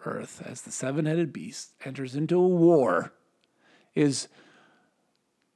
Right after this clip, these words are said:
m-, mortally wounded in war,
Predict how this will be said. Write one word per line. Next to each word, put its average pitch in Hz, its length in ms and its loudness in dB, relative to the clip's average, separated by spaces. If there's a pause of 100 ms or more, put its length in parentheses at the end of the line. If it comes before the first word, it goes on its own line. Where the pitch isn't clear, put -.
m-, 151 360 2
mortally 208 600 6
wounded 147 580 4
in 104 320 -8
war, 101 380 -10